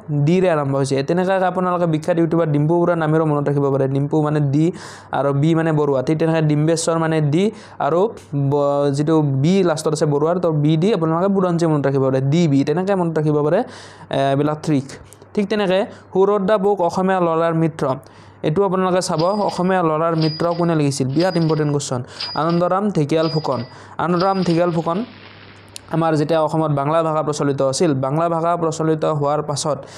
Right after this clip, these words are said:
এইটিন ছেভেণ্টি থ্ৰীত অসমীয়া ভাষাটো পুনৰ ৰূপান্তৰিত কৰাৰ ক্ষেত্ৰত এইটিন থাৰ্টি ছিক্সৰ পৰা যে এইটিন ছেভেণ্টি থ্ৰী লৈ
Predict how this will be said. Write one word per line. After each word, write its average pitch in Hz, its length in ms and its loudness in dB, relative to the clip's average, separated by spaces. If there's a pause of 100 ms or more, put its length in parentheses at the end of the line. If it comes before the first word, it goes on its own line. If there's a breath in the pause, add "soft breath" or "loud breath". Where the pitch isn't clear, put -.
(200 loud breath)
এইটিন 196 300 0
ছেভেণ্টি 165 400 0
থ্ৰীত 156 300 0
অসমীয়া 165 300 -2
ভাষাটো 156 320 -2
পুনৰ 175 260 0
ৰূপান্তৰিত 151 460 0
কৰাৰ 156 320 -2
ক্ষেত্ৰত 131 380 -2
এইটিন 160 300 -2
থাৰ্টি 156 260 0
ছিক্সৰ 156 280 -2
পৰা 156 240 -2
যে 160 160 2
এইটিন 151 300 0
ছেভেণ্টি 147 380 0
থ্ৰী 180 220 0
লৈ 165 180 2